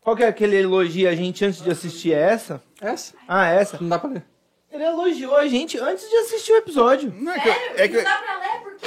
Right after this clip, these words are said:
Speaker 1: Ele fala, tipo assim, "Não, belo episódio, mais tarde eu vou assistir." Cara.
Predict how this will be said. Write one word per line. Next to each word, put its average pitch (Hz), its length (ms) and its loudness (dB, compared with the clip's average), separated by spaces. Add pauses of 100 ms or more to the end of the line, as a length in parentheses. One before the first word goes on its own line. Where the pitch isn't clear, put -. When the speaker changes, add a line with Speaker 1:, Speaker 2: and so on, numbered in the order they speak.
(140)
Speaker 1:
Ele 320 180 8
fala, 285 280 10
tipo 277 200 2
assim, 269 280 2 (340)
"Não, 294 380 6 (160)
belo 277 280 6
episódio, 262 680 4 (120)
mais 208 200 4
tarde 254 220 0
eu 262 60 -4
vou 254 100 2
assistir." 214 560 -6 (580)
Cara. 196 480 0